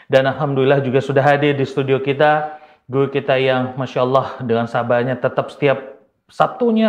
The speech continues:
setiap pekannya mengajarkan kita agar kita insya Allah bisa paham apa yang beliau sampaikan.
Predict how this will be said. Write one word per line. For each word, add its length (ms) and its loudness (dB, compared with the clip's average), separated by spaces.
setiap 240 -2
pekannya 320 0
mengajarkan 640 -2
kita 400 0
agar 240 -2
kita 240 -2
insya 160 -6
Allah 240 -4
bisa 240 -6
paham 320 -2
apa 160 -6
yang 160 -6
beliau 160 -8
sampaikan. 560 -2